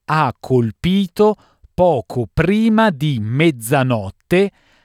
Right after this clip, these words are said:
al largo della costa della prefettura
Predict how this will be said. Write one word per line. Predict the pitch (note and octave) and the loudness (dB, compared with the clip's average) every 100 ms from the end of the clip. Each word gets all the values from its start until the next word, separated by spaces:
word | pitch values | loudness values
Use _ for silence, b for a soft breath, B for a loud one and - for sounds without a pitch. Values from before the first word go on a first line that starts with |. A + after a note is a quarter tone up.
| _ | _
al | - G3+ D3 B2+ A#2+ | 0 0 2 -2 -2
largo | C3+ A#2 A#2 A#2+ B2 F#3+ G3+ | 0 0 -2 -4 2 2 2
della | C3+ A#2+ D3+ C3 A2 G#2+ F#2+ | -4 -2 0 0 -4 -8 -10
costa | - C#3+ C#3+ D3 - - G3 F3+ | -6 -2 0 -2 -6 -2 0 -2
della | C3 D3 C#3 A#2+ A2+ G2+ - | -4 -2 -2 -4 -8 -10 -6
prefettura | - F3 D3+ - B2 _ F3+ G3+ G#3 G#3+ A3 | -2 -2 -2 -6 -8 _ -2 2 2 2 0